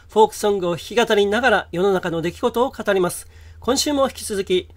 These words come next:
ロシア・ウクライナ情勢をお届けします。さて、ウクライナにとり、ドンバスでは本丸スラビャンスクの前線基地である交通の要衝バフムート。その奪取が攻撃面においてはロシア軍の最重要課題となっています。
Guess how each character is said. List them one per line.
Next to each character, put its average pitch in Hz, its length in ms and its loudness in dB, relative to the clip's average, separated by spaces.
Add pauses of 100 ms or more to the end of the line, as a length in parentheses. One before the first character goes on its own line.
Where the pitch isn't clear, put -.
(160)
ロ 185 120 0
シ 180 140 -4
ア・ 170 60 0
ウ 151 60 -4
ク - 100 -6
ラ 233 100 4
イ - 20 0
ナ 254 100 0
情 240 160 -4
勢 202 220 2
を 247 80 4
お 190 80 -4
届 165 300 -6
け 220 60 -2
し - 160 -6
ま 165 100 -4
す。 - 320 -14 (1500)
さ - 280 -4
て、 233 320 0
ウ 180 100 0
ク - 180 -4
ラ 285 120 4
イ 277 60 0
ナ 240 80 0
に 185 140 0
と 208 120 0
り、 185 220 -2 (200)
ド 233 180 2
ン 247 40 -2
バ - 100 0
ス - 140 -8
で 196 100 2
は 175 140 2
本 208 340 -4
丸 202 200 4
ス - 200 -10
ラ 220 120 2
ビ 269 100 0
ャ 285 60 4
ン 277 60 -2
ス - 100 -10
ク 202 120 -6
の 214 180 2 (100)
前 254 200 0
線 269 260 -6
基 - 120 -16
地 185 140 -8
で 185 100 0
あ 202 80 4
る 190 280 0
交 214 240 2
通 226 220 -6
の 220 140 2
要 185 200 0
衝 226 340 0
バ 165 120 -6
フ 147 120 -8
ム 202 100 0
ー 180 40 -4
ト。 - 220 -10 (680)
そ - 220 -2
の 294 140 2
奪 226 360 -4
取 185 100 -2
が 196 160 4
攻 196 260 2
撃 208 200 -4
面 190 160 0
に 170 80 -2
お 185 120 2
い 175 80 -2
て - 140 -4
は 208 280 4
ロ 156 140 -4
シ 208 140 0
ア 233 80 2
軍 170 180 -4
の 185 180 0
最 233 360 -2
重 254 240 -6
要 240 200 4
課 226 200 -10
題 202 180 2
と 226 260 0
な 170 160 -4
っ - 40 -10
て 220 340 -2
い 170 100 -4
ま 156 100 -4
す。 - 260 -12